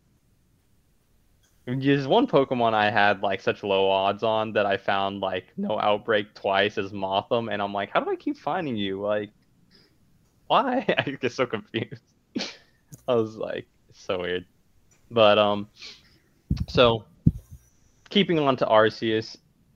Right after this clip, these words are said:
and the general pre-Gen nine stuff, you know, I think one thing that if Pokemon were to do this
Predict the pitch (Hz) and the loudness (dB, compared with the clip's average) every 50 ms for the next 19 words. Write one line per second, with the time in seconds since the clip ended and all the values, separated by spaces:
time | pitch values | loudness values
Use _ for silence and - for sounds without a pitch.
0 | _ _ _ _ - 117 107 104 104 104 104 104 104 _ - 117 110 107 117 107 | _ _ _ _ -2 0 0 0 0 -2 -4 -6 -10 _ -2 -2 0 2 2 0
1 | 104 104 104 101 98 98 92 - _ _ - - 113 107 98 - 110 95 98 98 | 0 0 0 -2 -2 -2 -4 -6 _ _ -6 -4 -4 -4 -4 -4 -6 -4 -4 -4
2 | 95 95 92 92 - - - 107 98 95 95 - - _ _ _ _ _ _ _ | -6 -6 -6 -8 -10 -8 -6 -4 -2 -2 -4 -6 -12 _ _ _ _ _ _ _
3 | _ _ _ _ _ _ _ _ _ _ _ _ 117 117 117 113 110 117 - _ | _ _ _ _ _ _ _ _ _ _ _ _ -4 -2 -2 0 -2 -2 -6 _
4 | _ _ _ _ _ _ _ 131 147 - - 214 185 139 120 123 127 131 135 135 | _ _ _ _ _ _ _ -2 -2 0 0 -2 -2 0 2 2 2 2 2 -2
5 | 135 147 147 147 147 123 120 113 113 110 107 - _ - 131 131 131 143 135 131 | -4 -6 -4 -4 -6 -6 -4 -2 -2 -2 -2 -4 _ 0 0 0 0 -2 -4 -2
6 | 127 123 113 110 113 117 120 117 117 123 127 123 127 135 139 - - | -2 -2 0 2 2 2 0 0 -2 -4 -2 -2 -2 -4 -6 -8 -14